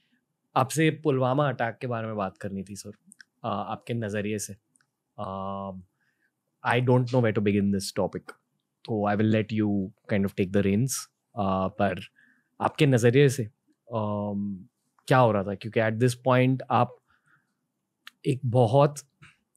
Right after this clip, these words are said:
हाई रैंकिंग पोजीशन पे थे, अ, from a strategic perspective।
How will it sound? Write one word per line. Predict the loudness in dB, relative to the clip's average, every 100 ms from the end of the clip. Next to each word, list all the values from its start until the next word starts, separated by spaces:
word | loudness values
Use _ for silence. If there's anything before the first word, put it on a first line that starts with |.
| -8
हाई | 0 2
रैंकिंग | 2 2 0 -2
पोजीशन | -2 -2 0 0
पे | 0
थे, | -2 -8 _ _ -6
अ, | -4 -4 -6 -8 -6 0
from | 2
a | 2
strategic | 0 2 4 4
perspective। | 0 -4 -6 -8 -8